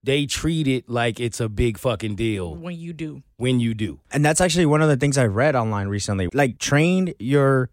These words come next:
Speaker 3: managers, and this might be bad advice, but train your managers and train your coworkers that you're gonna call out every once in a while. Don't train them that you're always gonna be available because they get used to that. Exactly what you're saying.
Speaker 1: Legit.
Speaker 3: It's,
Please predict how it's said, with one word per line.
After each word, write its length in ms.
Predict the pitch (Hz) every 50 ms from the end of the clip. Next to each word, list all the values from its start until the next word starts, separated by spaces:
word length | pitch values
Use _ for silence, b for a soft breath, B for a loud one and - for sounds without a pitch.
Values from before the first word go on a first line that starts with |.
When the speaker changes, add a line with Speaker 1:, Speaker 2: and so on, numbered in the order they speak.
| _
Speaker 3:
managers, 600 | - 117 127 135 143 156 147 147 160 170 170 156
and 140 | 139 - 95
this 120 | 101 110 110
might 120 | 101 85
be 100 | 90 87
bad 240 | 82 101 92 92 85
advice, 220 | 85 85 82 82 B B B B B -
but 120 | 117 107
train 240 | - 165 170 185 190
your 120 | 185 170
managers 600 | 151 135 127 127 139 139 139 156 160 165 165 -
and 120 | 117 110 107
train 220 | - 127 127 131
your 160 | 131 131 120
coworkers 640 | 113 - 120 117 117 123 127 131 151 151 151 147 - - _ _
that 200 | - 123 117 110
you're 180 | 101 127 135 131
gonna 180 | 135 131 123
call 220 | 107 123 120 117 113
out 240 | 104 95 - - _ _ _ _ _ -
every 220 | 110 120 117 110
once 240 | 104 104 104 104 -
in 60 | 101
a 60 | 92
while. 280 | 82 76 - - - - _ _ _ _ _ _ -
Don't 200 | 127 147 160 165
train 240 | - - 175 165 165
them 100 | 165 160
that 100 | 143 135
you're 120 | 131 139 135
always 320 | 117 135 143 143 139 127
gonna 160 | - 135 127
be 120 | 120 131 123
available 440 | 107 113 120 127 123 117 104 87
because 280 | 90 123 117 - 135 120
they 100 | 131 135
get 100 | 123 131 120
used 240 | 117 131 147 - -
to 60 | 127
that. 180 | 113 98 78 101
Exactly 360 | 123 120 135 143 147 143 143
what 140 | 131 127 123
you're 140 | 131 143 135
saying. 300 | - 123 110 90 87 92
Speaker 1:
Legit. 340 | 113 127 127 117 127 180 294 381
Speaker 3:
It's, 140 | - 139 -